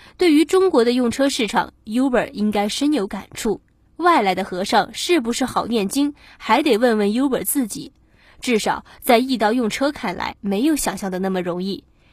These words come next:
因为他们自己的经念起来也有难度。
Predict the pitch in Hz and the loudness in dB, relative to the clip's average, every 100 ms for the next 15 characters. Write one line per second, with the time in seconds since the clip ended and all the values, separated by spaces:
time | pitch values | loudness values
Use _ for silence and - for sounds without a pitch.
0 | _ 208 202 202 175 - - 311 262 - | _ -2 0 0 -2 -8 0 2 2 0
1 | 349 247 185 180 254 285 285 311 262 208 | 0 0 -4 -2 -2 -2 -2 0 2 0
2 | 196 180 - 208 202 269 226 180 170 196 | 0 0 0 -4 -2 0 0 -2 -4 0
3 | 202 | -2